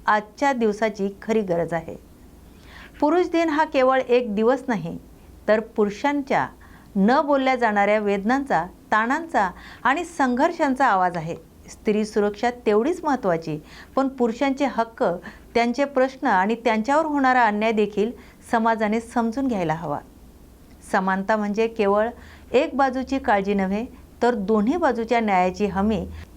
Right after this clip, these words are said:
लिंगनिरपेक्ष न्याय आणि संतुलित कायदे हेच आजच्या पुरुष दिनाचे मुख्य संदेश आहे. आजच्या विषयात आपण येथेच थांबतोय. तुमच्या समस्या, तुमचे प्रश्न आम्ही ऐकतोय, समजतो आणि पुढे नेत राहू.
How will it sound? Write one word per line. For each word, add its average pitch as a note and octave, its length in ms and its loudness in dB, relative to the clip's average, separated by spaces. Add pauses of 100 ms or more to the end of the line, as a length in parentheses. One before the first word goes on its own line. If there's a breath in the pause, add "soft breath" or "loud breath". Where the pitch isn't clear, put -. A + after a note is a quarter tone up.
(160)
लिंगनिरपेक्ष B3+ 960 2 (320)
न्याय A3+ 340 2
आणि C#4+ 220 2
संतुलित G#3 480 0 (100)
कायदे D#3 300 0 (280)
हेच G3+ 280 0 (100)
आजच्या G#3 300 -2
पुरुष B3 300 -2
दिनाचे G3+ 460 0
मुख्य A3 400 -2
संदेश E3+ 440 -4
आहे. D3+ 220 -8 (640 loud breath)
आजच्या C4+ 340 2
विषयात D#4+ 420 0
आपण C4 260 2
येथेच G3 360 -4
थांबतोय. E3 340 -4 (680)
तुमच्या G#3 260 0
समस्या, G#3+ 600 -2 (440 loud breath)
तुमचे D4 260 0
प्रश्न B3 560 -2 (220)
आम्ही G3+ 220 0
ऐकतोय, F#3+ 460 -2 (380)
समजतो A#3+ 580 -2 (320 loud breath)
आणि A#3+ 200 0
पुढे B3 320 0
नेत G3 240 -4
राहू. D#3+ 240 -4